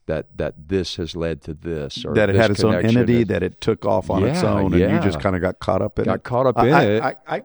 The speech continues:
Speaker 2: I understand
Speaker 1: And you're,
Speaker 2: that.
Speaker 1: and you're literally, I, I know you've, you've experienced it too,
Speaker 2: Yeah.
Speaker 1: where you're, you're on some,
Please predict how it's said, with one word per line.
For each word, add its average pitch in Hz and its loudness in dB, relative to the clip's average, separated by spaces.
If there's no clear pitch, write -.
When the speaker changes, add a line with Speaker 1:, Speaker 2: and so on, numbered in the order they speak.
Speaker 2:
I 156 -2
understand 127 0
Speaker 1:
And 107 4
you're, 156 6
Speaker 2:
that. - 2
Speaker 1:
and 135 2
you're 131 2
literally, 110 0
I, 101 0
I 107 0
know 131 0
you've, 120 -2
you've 110 -4
experienced 90 -4
it - -8
too, 104 2
Speaker 2:
Yeah. 120 2
Speaker 1:
where 87 0
you're, 85 -2
you're 85 -2
on 107 -4
some, 113 -4